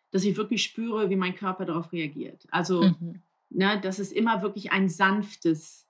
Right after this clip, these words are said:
Speaker 1: Hineingehen in diese neue Überzeugung ist.
Speaker 2: Ja.
Speaker 1: So, dass mein Nervensystem sagt, „Okay, du sagst nicht, oder okay, es,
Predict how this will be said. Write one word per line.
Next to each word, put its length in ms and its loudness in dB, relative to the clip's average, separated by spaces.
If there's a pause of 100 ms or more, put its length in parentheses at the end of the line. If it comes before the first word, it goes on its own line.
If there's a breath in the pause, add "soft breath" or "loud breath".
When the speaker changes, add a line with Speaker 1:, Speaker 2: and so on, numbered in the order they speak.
(140)
Speaker 1:
Hineingehen 1000 2
in 160 -4
diese 300 -2
neue 300 2
Überzeugung 840 -4
ist. 440 -12 (100)
Speaker 2:
Ja. 240 0
Speaker 1:
So, 40 2
dass 160 -2
mein 160 6
Nervensystem 680 2
sagt, 300 -2 (680 soft breath)
„Okay, 500 0
du 100 -6
sagst 380 0
nicht, 280 -6
oder 280 -2
okay, 260 -6
es, 220 -10